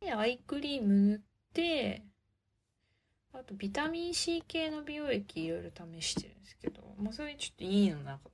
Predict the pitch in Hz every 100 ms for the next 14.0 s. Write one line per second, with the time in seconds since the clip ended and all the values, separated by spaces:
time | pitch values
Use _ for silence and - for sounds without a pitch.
0 | - - - - - 202 - - _ _
1 | 175 165 151 190 175 - - - - -
2 | 196 185 175 147 - - - - - -
3 | 214 190 214 208 311 254 262 254 247 247
4 | 240 240 240 254 202 202 196 202 202 185
5 | 202 95 165 - - - - 285 247 196
6 | - _ _ _ 294 247 269 262 254 247
7 | 240 226 214 196 202 190 180 - - 302
8 | 269 202 202 _ _ _ _ _ _ -
9 | 311 262 - 262 302 294 - 339 349 294
10 | 233 233 226 196 190 _ _ - 349 330
11 | 220 170 160 - _ _ _ _ _ _
12 | _ _ _ _ _ _ _ _ _ _
13 | _ - - 170 - 196 - 233 214 175